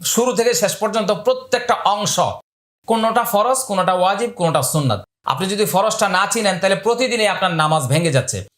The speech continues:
যদি আপনি ওয়াজিবটা না জানেন, তাহলে আপনার নামাজ অপরিপূর্ণ হচ্ছে। যদি আপনি সুন্নাতটা না জানেন, তাহলে আপনি সুন্নাতের আমল করতে পারছেন না। এই জন্য আমরা এখানে সিরিয়াল করে দিয়েছি,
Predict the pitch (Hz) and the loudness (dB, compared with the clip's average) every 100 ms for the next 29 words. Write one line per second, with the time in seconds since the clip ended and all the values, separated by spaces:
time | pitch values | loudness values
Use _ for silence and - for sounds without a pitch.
0 | _ - 156 190 185 190 170 185 190 208 | _ -2 2 2 2 0 2 2 0 -2
1 | 208 180 185 196 196 175 170 - - 180 | 0 0 0 0 0 -2 -6 -12 -2 0
2 | 196 190 202 175 180 190 - 180 185 254 | 2 2 0 2 0 0 0 -2 0 -2
3 | 202 226 175 165 - 120 - _ - 127 | -2 -2 0 0 -2 -4 -6 _ -4 0
4 | 185 180 175 185 160 214 226 208 - 180 | 2 2 0 -2 0 0 0 0 0 2
5 | 156 180 202 185 175 - _ 170 175 - | 2 2 2 0 -2 -6 _ -2 0 0
6 | 170 147 - 214 202 170 165 131 143 165 | 0 -2 -2 -2 0 0 0 0 0 0
7 | 160 156 131 131 160 156 - 170 120 87 | 0 -2 -2 -2 -2 -2 -2 0 -2 -4
8 | 95 _ _ - 156 214 226 285 - - | -10 _ _ -4 0 0 0 -2 -4 -6
9 | 147 165 180 160 196 269 277 - _ - | -4 0 0 0 0 0 -2 -12 _ -6
10 | - 185 208 214 208 185 165 151 135 123 | 0 2 2 2 0 0 0 0 0 -2
11 | - | -4